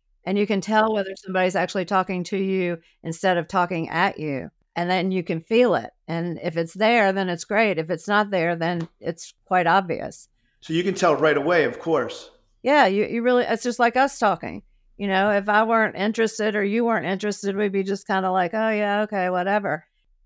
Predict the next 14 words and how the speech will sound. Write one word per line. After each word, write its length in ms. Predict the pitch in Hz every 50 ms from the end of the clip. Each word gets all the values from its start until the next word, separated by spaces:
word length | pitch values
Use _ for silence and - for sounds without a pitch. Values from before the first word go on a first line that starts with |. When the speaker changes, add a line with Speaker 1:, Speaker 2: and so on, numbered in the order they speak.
| _ _ -
Speaker 1:
It's 360 | 165 165 - - - - - -
the 120 | 226 208
truth, 400 | - - 262 277 294 294 262 -
whether 240 | 214 208 202 208 208
people 260 | 202 233 220 220 220 208
wanna 260 | 220 214 214 214 214
understand 760 | - - 190 196 208 208 196 - - 214 208 220 254 294 294
that 140 | 262 226 185
that's 220 | 196 185 185 - 185
what 100 | 160 160
they're 160 | 165 175 170
doing. 420 | 175 180 170 170 180 180 190 196 - _ _ _
And 260 | - 240 247 254 254 - - - - -
it's 380 | - 240 240 226 - - -